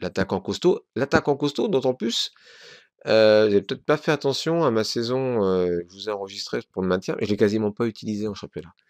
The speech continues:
La force repose sur mes deux buteurs qui ont inoubliable ailier, et j'attaque souvent, en vrai, quand je joue en trois cinq deux, je mets les deux attaquants vers les ailes.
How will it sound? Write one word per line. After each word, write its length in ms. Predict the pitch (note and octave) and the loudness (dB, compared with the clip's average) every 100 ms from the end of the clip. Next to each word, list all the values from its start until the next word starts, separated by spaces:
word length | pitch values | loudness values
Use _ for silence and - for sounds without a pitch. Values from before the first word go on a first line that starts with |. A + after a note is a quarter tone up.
| - - - - | -20 -20 -8 -2
La 140 | A#2+ | -2
force 360 | - E3+ - - | 6 4 6 0
repose 360 | C#3 - D3 | -2 -2 -2
sur 160 | - A#2+ | -2 -2
mes 160 | A#2 | -2
deux 340 | A2+ C3 C3 B2 | 2 4 4 2
buteurs 460 | A#2 A#2+ C3 C3 | -4 -6 -2 -2
qui 160 | - G#2+ | -4 -6
ont 100 | G#2+ | -4
inoubliable 720 | A2+ B2 A2+ A2+ A#2+ A2+ G#2 G2+ | -2 -4 -4 0 0 0 0 0
ailier, 460 | G#2 A#2 D3 - - | 0 0 -2 -4 -12
et 80 | F#2+ | -8
j'attaque 380 | G2+ - A2 | -6 -4 -6
souvent, 400 | - - A#2 B2+ | -6 -4 -2 0
en 40 | G#2+ | -2
vrai, 280 | G2+ A#2+ - - _ | -2 -4 -6 -20 _
quand 100 | F2+ | -6
je 60 | G2 | -2
joue 80 | |
en 40 | G#2+ | -2
trois 180 | G#2 G2+ | -2 -4
cinq 200 | G2+ G2+ | -4 -2
deux, 140 | B2 | -2
je 120 | B2 F#2+ | -2 -4
mets 80 | |
les 100 | E2 | -4
deux 180 | F2 F#2 | -2 -4
attaquants 380 | E2+ E2 - F#2+ | -4 -4 -6 -6
vers 160 | E2+ D#2+ | -6 -8
les 160 | D#2+ | -4
ailes. 200 | G2+ G#2+ | -6 -6